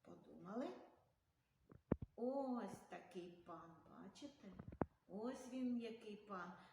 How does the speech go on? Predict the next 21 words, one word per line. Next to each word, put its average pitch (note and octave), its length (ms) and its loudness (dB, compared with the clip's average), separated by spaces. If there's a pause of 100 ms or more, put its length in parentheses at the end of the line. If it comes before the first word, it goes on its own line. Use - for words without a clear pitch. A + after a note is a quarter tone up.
(120)
На G3+ 160 0
стінку G3 560 -2
його F#3+ 240 0
вішають, G#3+ 640 2 (260)
і F#3+ 60 -8
якщо E3 400 4
пожежа, F#3+ 760 0 (400)
їм A#3 340 0
користуються. - 920 -4 (120)
Ну, F#4 100 -8
не C#4 120 0
дай F#3 200 -4 (100)
Боже, - 220 -10 (120)
пожежа. - 360 -18 (720)
Так. F#3 220 -4 (400)
А A#3 100 6
тепер B3+ 580 4
давайте D#4 540 2
з A#3+ 180 -4
вами C#4 560 0 (1600)
подумаємо C4 880 2